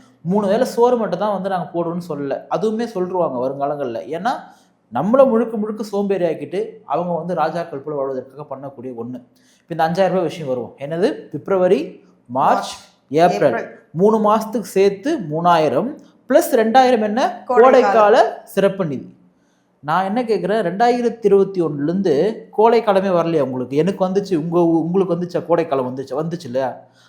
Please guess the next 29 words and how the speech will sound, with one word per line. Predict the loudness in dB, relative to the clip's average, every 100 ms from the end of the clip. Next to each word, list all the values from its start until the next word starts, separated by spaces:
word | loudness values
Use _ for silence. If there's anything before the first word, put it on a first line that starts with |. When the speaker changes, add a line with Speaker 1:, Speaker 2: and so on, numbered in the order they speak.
| -6
Speaker 1:
அப்ப | 2 4
அந்த | 4 2
மாசத்துக்குலாம் | 4 4 2 -4 -2 0 2
கோடை | 2 4
காலத்துல | 2 0 0
சிறப்பு | -4 -4 -4 -2
நிதி | 0 0
வேணாம், | 0 0 -2 -4 -18 _ _ 2
தேர்தல் | 8 10 10
வரும்பொழுது | 6 4 6 6 4
மட்டும் | -4 2
கோடை | 2 2 2
காலத்துக்கு | 0 0 -2 -4
வந்து | -4
சிறப்பு | -4 -4 -4
நிதி | -6 -4 -4
அப்படின்னு | -4 -8
சொன்னா, | -10 -8 -2
Speaker 2:
தேர்தல் | 2 4 2 -2
வர்றதுனால | -2 -4 -8 -8 -8
வெப்பம் | -10 -6 -2
அதிகமானு | -2 -2 -8 -10 -10 -10
இருக்கும் | -14 -18
போல. | -18 -16 -20 -12
Speaker 1:
தேர்தல் | -2 0 2 2
வெப்பம் | 2 0 -2
யாருக்குன்னா, | 4 6 6 0 -2
தி | -2
மு | -2